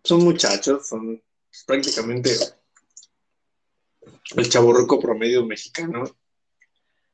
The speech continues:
Este, no, ¿cuál? Es el Universitario de, de México. Un güey que gana millones y juega en la N F L, tiene la misma edad, y ahorita todavía tu mamá te resuelve el pedo, ¿no?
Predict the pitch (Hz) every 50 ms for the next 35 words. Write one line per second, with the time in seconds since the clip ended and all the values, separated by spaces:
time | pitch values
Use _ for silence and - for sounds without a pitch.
0 | _ _ _ _ _ _ - 190 180 - - - _ - - - - - - -
1 | - _ _ _ _ _ _ _ _ _ - 131 139 175 196 190 185 165 175 202
2 | 196 151 - - _ _ _ _ _ _ _ _ _ _ _ - - - 135 131
3 | 156 165 151 131 120 120 123 123 120 120 113 110 110 104 135 143 151 147 123 113
4 | 101 101 - - _ 113 110 120 135 123 - - - - - _ _ _ _ _
5 | _ _ _ _ _ _ _ _ _ _ _ _ _ _ _ _ _ _ _ _
6 | _ _ _ _ _ _ _ _ _ _ _ _ _ _ _ _ _ _ - _
7 | _ _ _ _ _ _ _ _ - - 196 165 127 120 117 120 123 123 127 117
8 | 123 123 131 131 120 113 113 120 135 127 113 113 113 117 123 123 113 107 107 113
9 | 123 127 123 - 113 113 131 135 131 135 131 127 127 123 117 113 120 120 120 120
10 | 117 127 139 170 - 123 113 110 113 120 131 - 127 123 - 135 131 123 123 123
11 | 120 117 - - _ - - 117 113 113 117 127 131 - 117 110 107 - 127 117
12 | 117 113 - - - - 151 160 143 123 123 123 - _ 131 131 196 - _